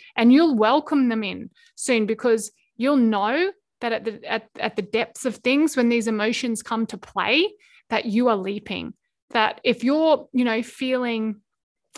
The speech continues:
gentle and soft and flowy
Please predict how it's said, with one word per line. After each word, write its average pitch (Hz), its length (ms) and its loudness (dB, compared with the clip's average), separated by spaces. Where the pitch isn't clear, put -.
gentle 269 680 0
and 208 300 -6
soft - 680 0
and 214 180 -6
flowy 240 1000 0